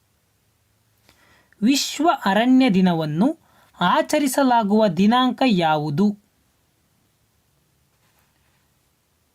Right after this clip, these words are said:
ವರ್ಲ್ಡ್ ಫಾರೆಸ್ಟ್ ಡೇ ಮಾರ್ಚ್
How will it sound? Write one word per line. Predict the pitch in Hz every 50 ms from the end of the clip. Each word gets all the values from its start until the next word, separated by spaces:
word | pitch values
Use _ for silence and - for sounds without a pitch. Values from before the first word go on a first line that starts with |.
| _ _ _ _ _ _ _ _ _ _ _ _ _ _ _ _ _ _ _ _ _ _ _ _ _ - 196 175 170 175
ವರ್ಲ್ಡ್ | 190 214 240 269 277 240
ಫಾರೆಸ್ಟ್ | - - - - 170 170 180 190 196 214 226 208 - - - - _ - - 170 151 147
ಡೇ | 170 170 170 - _ _ _ _ _ _ _ _ _ _ _ _ _ _ _ _ _ _ _ _ _ _ _ _ _ _ 208
ಮಾರ್ಚ್ | 165 160 165 165 180 220 254 208 - -